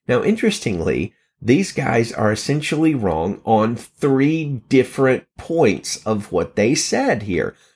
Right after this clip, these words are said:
Number one, there's not a scripture, at least in the Old Testament, that says no prophet will arise from Galilee.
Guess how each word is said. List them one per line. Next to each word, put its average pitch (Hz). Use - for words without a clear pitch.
Number 156
one, 107
there's 107
not 107
a 165
scripture, -
at 85
least 92
in 80
the 69
Old 120
Testament, 92
that 117
says 139
no 87
prophet -
will 80
arise 73
from 82
Galilee. 67